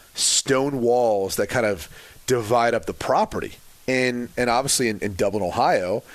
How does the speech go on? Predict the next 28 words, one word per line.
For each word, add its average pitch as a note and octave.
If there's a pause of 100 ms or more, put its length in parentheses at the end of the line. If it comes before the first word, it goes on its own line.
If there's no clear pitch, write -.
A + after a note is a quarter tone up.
(440)
uh, G2+ (100)
kind C3
of G#2
paying A2+
homage G#2+
to A#2
it, C3
but A#2
you G#2+
have A2
a, G#2
a G2
fair A2
amount G2+
of, F#2+
of G2
Irish G2+
settlers. G2 (540)
They, B2+
they C3
did C3+
s-, -
something B2
very A#2
similar A#2
in G2+
our G2+
hometown. F#2+